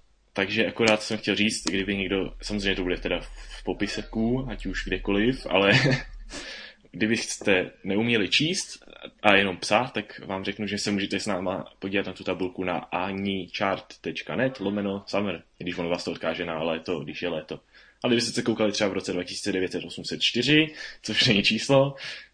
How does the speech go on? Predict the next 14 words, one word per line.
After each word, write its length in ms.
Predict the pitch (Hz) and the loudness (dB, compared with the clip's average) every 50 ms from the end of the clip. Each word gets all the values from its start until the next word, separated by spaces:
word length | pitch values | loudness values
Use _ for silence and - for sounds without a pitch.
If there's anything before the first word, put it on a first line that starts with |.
| _ | _
tak 220 | - 113 107 107 - | 2 2 2 2 0
si 140 | - 120 104 | -4 -2 0
tam 120 | 107 95 | 0 0
musíte 280 | 95 92 - 95 95 92 | -2 -2 -4 -2 -2 -2
napsat 360 | 87 87 87 85 - 92 - - | -2 -2 -4 -4 -4 -4 -4 -2
summer 320 | - 85 87 85 85 - | -2 -2 0 0 -2 -2
a 60 | - 78 | -2 -4
ještě 440 | 76 - - 90 85 82 82 82 - - - - - - - | -4 -4 0 0 0 0 0 -4 -8 -18 -20 -20 -20 -16 -12
dva 100 | 85 82 | -12 -10
tisíce 300 | 80 - - 78 - 82 | -10 -10 -10 -8 -6 -4
patnáct. 560 | - 82 - - - - 67 - - - _ _ _ _ _ _ _ _ _ - - - - - _ _ _ _ | -4 -4 -4 -6 -10 -12 -10 -12 -12 -18 _ _ _ _ _ _ _ _ _ -20 -20 -20 -20 -20 _ _ _ _
Takže 240 | - 92 92 90 90 | -4 -2 0 0 0
jo. 200 | 85 78 76 73 - - _ - - - - - - _ _ _ _ _ - | 0 0 -2 -4 -10 -18 _ -20 -20 -20 -20 -20 -20 _ _ _ _ _ 0
Tak. 360 | - 85 71 - - - | 0 0 0 -2 -8 -16